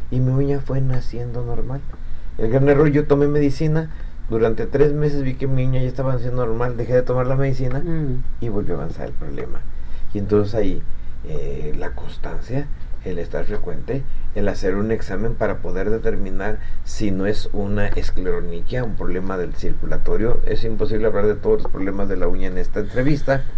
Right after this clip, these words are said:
Speaker 1: pero sí, este, darnos cuenta que ya nos determinó que era el hongo y bueno, pues ya lo tratamos.
Speaker 2: Por ejemplo, ¿qué tenemos que hacer cuando una uña se hace gruesa, se hace como tipo curva? ¿Y la gente sigue viviendo así, doctor?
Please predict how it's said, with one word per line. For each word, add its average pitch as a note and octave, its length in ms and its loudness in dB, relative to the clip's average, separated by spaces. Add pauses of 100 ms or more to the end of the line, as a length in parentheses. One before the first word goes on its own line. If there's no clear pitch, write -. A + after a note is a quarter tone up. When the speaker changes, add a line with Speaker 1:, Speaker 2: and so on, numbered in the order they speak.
(480)
Speaker 1:
pero A#2 180 4
sí, B2+ 280 0 (460)
este, A2+ 320 0 (120)
darnos G#2 300 2
cuenta G#2 320 -4
que F2+ 100 -2
ya F#2+ 140 -2
nos G2+ 160 -2
determinó A2 600 0 (220)
que - 120 -4
era F#2 120 0
el G2+ 120 2
hongo C3 240 2
y D3 60 0
bueno, E2+ 260 -4
pues E2+ 140 -4
ya D#2+ 80 -4
lo - 80 -4
tratamos. - 460 -6 (260)
Speaker 2:
Por F#3+ 140 2
ejemplo, F3+ 420 2
¿qué G#3+ 100 2
tenemos B3+ 500 2
que A#3+ 120 -2
hacer G#3+ 280 -2
cuando G3+ 380 2
una G#3 540 2
uña G3 560 2 (140)
se - 200 0
hace E3+ 300 -2
gruesa, F3 760 0 (640)
se F3 200 0
hace E3+ 260 0
como E3+ 240 -4
tipo D#3+ 380 -2
curva? F3 640 2 (640)
¿Y C#3+ 100 -4
la F3 140 0
gente G3 280 2
sigue A#3+ 280 -2
viviendo G#3+ 420 0
así, G3+ 340 0
doctor? A3 460 -2